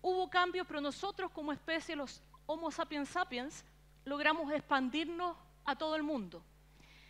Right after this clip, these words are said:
Y esa, eso que nos fue bien es una época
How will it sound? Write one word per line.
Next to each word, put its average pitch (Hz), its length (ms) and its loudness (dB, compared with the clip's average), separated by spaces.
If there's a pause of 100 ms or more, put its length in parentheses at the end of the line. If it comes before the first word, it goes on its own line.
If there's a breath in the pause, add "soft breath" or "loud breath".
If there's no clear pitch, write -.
(240 loud breath)
Y 240 120 4
esa, 381 500 4 (280)
eso 381 260 -2
que 330 120 -4
nos 294 120 0
fue 302 240 2
bien 302 560 0
es 302 120 -2
una 302 260 0
época 330 500 0